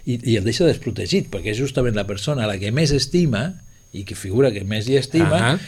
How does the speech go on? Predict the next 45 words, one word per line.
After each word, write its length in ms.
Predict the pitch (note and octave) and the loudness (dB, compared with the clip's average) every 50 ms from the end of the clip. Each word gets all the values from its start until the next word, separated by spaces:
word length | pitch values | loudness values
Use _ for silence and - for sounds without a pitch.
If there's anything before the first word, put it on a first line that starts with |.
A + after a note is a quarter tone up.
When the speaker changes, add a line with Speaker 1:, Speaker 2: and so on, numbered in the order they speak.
| - - - | -16 -14 0
Speaker 1:
que 100 | - C3 | 2 4
l'està 280 | A#2 G#2+ - - C3 C3 | 4 4 4 4 4 4
deixant 260 | B2+ B2 - C3 D#3 | 4 2 0 -2 -2
en 60 | E3+ | -2
aquella 300 | D#3 B2 A2 G#2+ G2+ G2 | -2 -2 0 0 0 0
Speaker 2:
Doncs 260 | G2 A2+ G#2+ G#2+ - - | 0 0 0 2 2 0
Speaker 1:
situació. 260 | - - - - - | 0 -2 -2 0 2
Speaker 2:
encara 260 | A2+ G#2+ B2 A#2 A#2 | 4 6 8 8 8
m'ho 100 | A#2 A#2 | 8 6
has 80 | A2+ - | 4 4
posat 240 | - B2+ A#2 A2+ A2 | 2 2 2 2 2
millor. 340 | G#2+ A2+ A2+ A2 A2 F#2+ - - _ _ - | 2 2 2 2 0 -2 -4 -10 _ _ -12
Speaker 1:
Mm. 60 | A#2 A2+ G#2 G2+ F#2+ - - - - | -10 -10 -10 -10 -12 -16 -18 -18 -8
Speaker 2:
Es 240 | - A2 G2 - - | -6 0 0 0 0
pot 220 | - A#2 A2 - | 2 0 2 4
estimar 540 | A2 G#2+ - - B2 A2+ A#2 A2+ A2 G#2 F#2+ - - - - - - - - - - - - - _ _ _ _ _ _ - - | 6 4 6 6 6 6 8 6 6 4 2 -2 -12 -20 -20 -20 -20 -20 -20 -20 -20 -20 -20 -20 _ _ _ _ _ _ -12 -8
a 80 | G2+ | -6
un 160 | F#2+ F#2+ G2+ G2 | -4 -4 -4 0
fill 360 | G2 C3 C#3 C#3+ E3 A3+ - - - - - - B2 | 2 4 4 4 4 2 -2 -6 -14 -16 -12 -6 -4
i 120 | B2 A2+ | -4 -2
Speaker 1:
Mm. 40 | A2 | -2
Speaker 2:
fer-lo, 440 | - - F#3+ F#3 E3 D#3+ D#3+ D#3 C3+ | 0 0 0 0 0 0 0 0 2
no 100 | B2 A#2+ | 0 0
sé 160 | - - B2 | 0 0 2
si 120 | G2+ A#2 G#2+ | 2 2 4
dir, 200 | G#2 G2+ F2+ - - - - - - - | 2 2 0 -2 -6 -18 -20 -14 -8 -6
va, 120 | A#2 G#2+ | -4 -2
ho 120 | G2 G#2+ A#2 | -2 0 0
dic 160 | C3 D3+ - | 0 2 4
així, 260 | B2+ - - C#3+ D3+ | 4 6 6 6 4
tu 120 | C#3 - B2+ | 4 4 6
ja 100 | A#2+ A2+ | 6 6
ho 40 | A2 | 4
matisaràs, 540 | G#2+ A2 - - G#2+ A2 G#2 F#2+ F2 - - - - - - _ | 4 2 0 0 -2 -2 -2 -4 -6 -6 -8 -8 -14 -20 -20 _
i 100 | - C3 | -2 0
fer-lo 420 | C3 - C#3+ D3+ - B2+ C3+ C3 A#2+ | 2 4 4 4 4 4 2 2 2
passar 340 | B2 A#2+ G#2 - A#2 A#2 A2 G#2+ | 2 4 4 6 6 6 4 2
Speaker 1:
Ah. 60 | F#2+ - - - - - | 0 -4 -10 -20 -18 -2
Speaker 2:
per 120 | - A2+ A2 | 0 2 2
una 140 | A2+ A2 A2 | 4 4 4
setmana 360 | - - B2 A2 G#2 G2+ G#2 | 6 6 6 4 4 0 -2
d'aquestes, 720 | G2+ G#2 - A2+ G#2+ - - - A2+ G#2+ G2 - - - - - - - - - - - E3 D3+ - - - - - - - - - - - - - - - - - - - | -2 0 2 2 2 2 2 0 0 2 4 4 4 2 0 -6 -16 -18 -18 -18 -18 -18 -20 -20 -20 -20 -20 -20 -20 -20 -20 -20 -20 -20 -20 -20 -20 -20 -20 -20 -20 -6 -4
Speaker 1:
Sí. 160 | - - D3 | 2 4 4
Speaker 2:
diguem-ne, 300 | C3+ B2 B2+ B2 A#2+ A#2 | 4 4 4 2 0 -2
a, 680 | A2 G#2 G2+ G2+ - B2+ A#2+ G2+ G2 F#2 D#2+ D#2+ - | -2 -2 -4 -4 -4 -4 -4 -4 -4 -4 -6 -8 -8